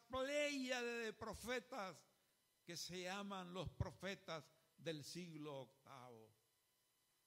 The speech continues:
Y ahí está Isaías, y ahí está Miqueas. Dice: "Pero yo he puesto mi esperanza en el Señor.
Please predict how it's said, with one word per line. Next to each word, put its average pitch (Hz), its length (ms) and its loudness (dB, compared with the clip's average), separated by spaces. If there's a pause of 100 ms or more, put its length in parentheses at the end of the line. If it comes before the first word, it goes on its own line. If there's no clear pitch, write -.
(420)
Y 101 60 -20
ahí 123 160 -16
está 120 340 -12
Isaías, 151 640 -4
y 165 60 -6
ahí 151 180 -6 (240)
está 180 320 -2
Miqueas. 208 640 -2 (720)
Dice: 208 720 0 (720)
"Pero 208 360 4
yo 214 240 4
he 226 120 2
puesto 226 1200 2
mi 220 260 4
esperanza 165 1200 2 (140)
en 160 200 -2
el 147 120 -2
Señor. 135 640 -2